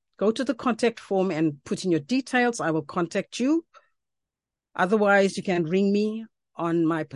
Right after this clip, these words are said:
on my phone, and I'm ab-, and I would like to help you. Thanks, everyone.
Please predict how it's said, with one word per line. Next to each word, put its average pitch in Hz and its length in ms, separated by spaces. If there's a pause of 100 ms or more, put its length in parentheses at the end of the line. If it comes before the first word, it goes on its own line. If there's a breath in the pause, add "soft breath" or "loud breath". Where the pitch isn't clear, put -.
(160)
on 160 120
my 160 140
phone, 151 540 (560)
and 147 360
I'm 151 200
ab-, 156 200
and 160 140
I 151 80
would 147 140
like 160 260
to 165 100
help 143 340
you. 139 200 (1040)
Thanks, 240 260
everyone. 214 440